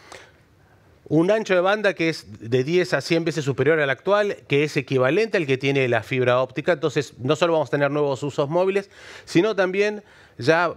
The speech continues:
eh, no un sustituto, sino un, perdón, no un complemento, sino un sustituto para la fija. Vamos a poder tener conexiones similares a las de, a las de la fibra óptica en forma inalámbrica. Y después, bueno, la baja latencia, que, que es la que habilita nuevos usos como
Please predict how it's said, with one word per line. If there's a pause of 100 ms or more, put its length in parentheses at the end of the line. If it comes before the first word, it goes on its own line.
eh,
no
un
sustituto,
sino
un,
perdón,
no
un
complemento,
sino
un
sustituto
para
la
fija.
Vamos
a
poder
tener (380)
conexiones
similares
a
las
de,
a
las
de
la
fibra
óptica
en
forma
inalámbrica. (920)
Y
después,
bueno,
la
baja
latencia,
que,
que
es
la
que
habilita
nuevos
usos
como